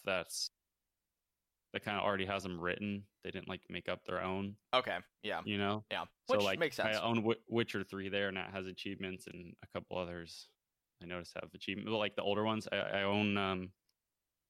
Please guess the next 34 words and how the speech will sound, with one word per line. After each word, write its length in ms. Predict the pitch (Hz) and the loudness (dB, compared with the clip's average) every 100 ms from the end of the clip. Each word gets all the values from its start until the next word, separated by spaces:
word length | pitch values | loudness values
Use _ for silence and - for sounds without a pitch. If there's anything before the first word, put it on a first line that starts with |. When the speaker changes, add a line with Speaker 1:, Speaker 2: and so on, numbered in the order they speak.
| _ _ _ - | _ _ _ -14
Speaker 1:
is 120 | - | -2
that, 240 | 107 98 - | 0 0 -4
is 100 | 101 | 0
that 220 | 107 104 - _ _ _ _ - - - _ _ | 2 0 -4 _ _ _ _ -18 -16 -18 _ _
Call 200 | 117 120 | 2 4
of 100 | 101 | 4
Juarez 440 | 95 101 107 117 | 4 4 4 2
there, 200 | 120 131 | 2 2
I 60 | 135 | 2
think? 240 | 135 151 147 - | 0 -4 -6 -6
And, 100 | 101 | -2
like, 140 | 98 92 | -2 -2
the 120 | 101 110 | -2 0
older 300 | 110 113 135 | 2 4 4
ones 320 | 139 131 110 - - | 2 0 -2 -8 -2
don't 280 | 101 101 - | 0 0 0
have 160 | 101 92 | -2 -2
achievements, 480 | 92 98 92 85 - - | -4 -6 -6 -8 -10 -8
but, 100 | 101 | -6
like, 160 | 92 | -6
the 80 | 95 | -4
newer 320 | 95 95 101 | -2 0 2
ones 260 | 101 107 110 | 0 -2 -2
that 100 | 95 | -2
I'm 140 | 92 | -2
assuming 400 | 90 - 95 92 | -4 -6 -4 -4
were 100 | 92 | -2
on 120 | 90 90 | -4 -4
three 160 | 92 | -6
sixty 440 | - 95 - 95 87 _ | -6 -8 -8 -10 -10 _
do 260 | 98 90 87 | -8 -6 -4
have 260 | 90 85 85 - _ _ _ - | -4 -4 -8 -18 _ _ _ -14
achievements. 720 | - - - - - - - _ _ _ _ | -10 -8 -8 -10 -12 -16 -20 _ _ _ _
Speaker 2:
Hmm. 120 | 156 | -6